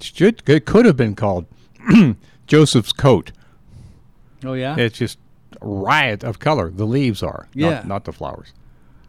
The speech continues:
Speaker 1: Although it does flower like any red bud.
Speaker 2: Lots of oranges and
Speaker 1: Yeah,
Speaker 2: chartreuses
Speaker 1: the chartreuses
Speaker 2: and
Speaker 1: and, and
Speaker 2: purple.
Speaker 1: greens and purples and all summer long.
Speaker 2: Yeah. It was
Speaker 1: Cool.
Speaker 2: very pretty.
Speaker 1: Yeah, it
Speaker 2: I
Speaker 1: did.
Speaker 2: don't know what hardiness zone it was hardy to.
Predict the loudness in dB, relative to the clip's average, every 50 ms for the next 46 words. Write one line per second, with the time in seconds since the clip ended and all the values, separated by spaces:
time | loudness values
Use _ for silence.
0 | _ _ -10 -8 -6 -6 -4 -4 -6 -6 -6 -6 -6 -4 -4 -4 -6 -8 -8 -8
1 | -10 -10 -10 -10 -10 -10 -12 -12 -12 -14 -16 -18 -20 _ _ _ -14 -12 -10 -10
2 | -10 -12 -14 -14 -12 -10 -8 -8 -6 -8 -8 -10 -12 -12 -14 -14 -14 -12 -10 -10
3 | -10 -8 -6 -4 -4 -4 -4 -6 -8 -8 -6 -6 -6 -6 -6 -6 -6 -6 -6 -6
4 | -8 -8 -8 -8 -10 -12 -12 -12 -10 -8 -6 -6 -4 -4 -4 -2 -2 -2 -4 -4
5 | -6 -8 -10 -8 -6 -4 -6 -4 -6 -8 -10 -10 -12 -14 -16 -16 -16 _ -6 -2
6 | -2 -2 -2 -2 -4 -4 -4 -4 -4 -4 -4 -6 -6 -8 -10 -14 _ -14 -12 -12
7 | -12 -12 -14 -18 -20 _ _ _ _ _ _ _ _ _ _ _ _ _ _ _
8 | _ _ _ _ _ _ -14 -8 -4 -2 0 2 2 2 2 2 2 0 -2 -2
9 | -6 -8 -8 -8 -8 -12 -16 _ -12 -10 -10 -10 -12 -10 -6 -4 -4 -2 0 0
10 | 0 0 0 -2 -4 -8 -10 -8 -8 -6 -6 -6 -8 -10 -14 -14 -14 -12 -12 -12
11 | -14 -16 -20 -20 -20 -18 -14 -12 -12 -12 -14 -16 -20 -20 -20 -20 -20